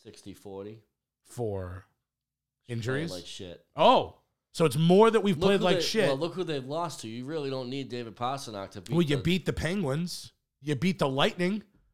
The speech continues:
Speaker 2: It's like, what the hell?
Speaker 1: Yeah, but then you go and play the Senators and lose.
Speaker 2: I don't get it.
Speaker 1: You go and play the Red Wings and lose. It's like
Speaker 2: Yeah, maybe you're right. So, yeah, you know what? That actually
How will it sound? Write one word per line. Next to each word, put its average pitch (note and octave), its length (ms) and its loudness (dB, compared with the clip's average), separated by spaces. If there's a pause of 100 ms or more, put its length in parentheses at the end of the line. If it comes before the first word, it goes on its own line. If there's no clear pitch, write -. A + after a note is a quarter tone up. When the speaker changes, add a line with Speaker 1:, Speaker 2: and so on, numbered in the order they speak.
(340)
Speaker 2:
It's - 220 -2
like, E3+ 220 -2
what F3+ 200 2
the G#3+ 80 2
hell? F#3 440 2
Speaker 1:
Yeah, C#3 200 -4
but A2+ 140 -14
then A#2+ 120 -8
you A#2+ 100 -8
go A#2+ 140 -6
and A2+ 80 -10
play B2+ 160 -8
the G#2+ 80 -12
Senators A#2 460 -10
and G2+ 120 -10
lose. G2 360 -12
Speaker 2:
I D3 100 -2
don't D3 200 -2
get A2 200 -4
it. G#2 140 -6
Speaker 1:
You A2+ 60 -12
go A#2+ 100 -6
and A2+ 80 -10
play A2+ 140 -12
the G2+ 80 -10
Red B2 220 -8
Wings G#2+ 220 -10
and G2 120 -12
lose. F#2+ 400 -14 (100)
It's - 160 -20
like G2+ 300 -10 (180)
Speaker 2:
Yeah, C#3+ 140 -8
maybe C#3 240 -4
you're D3+ 120 -2
right. D#3 240 -4 (800)
So, - 140 -6
yeah, E3+ 160 -2
you C3 160 -4
know C3+ 120 -6
what? D#3 300 -6 (420)
That C3 140 -6
actually B2+ 400 -6